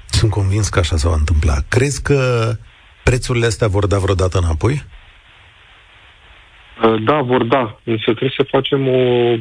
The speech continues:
Speaker 2: o delimitare foarte bine între ceea ce înseamnă deflație și dezinflație.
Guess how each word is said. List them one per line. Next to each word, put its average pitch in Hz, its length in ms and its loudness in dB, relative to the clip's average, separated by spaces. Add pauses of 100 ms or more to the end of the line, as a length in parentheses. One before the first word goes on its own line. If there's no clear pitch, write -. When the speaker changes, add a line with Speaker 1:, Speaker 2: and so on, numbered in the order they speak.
(400)
Speaker 2:
o 123 200 0
delimitare 113 580 0
foarte 117 240 0
bine 120 220 0
între 117 260 0
ceea 113 200 0
ce - 140 -6
înseamnă 117 420 0 (140)
deflație 113 840 0
și - 180 -2
dezinflație. 117 920 -2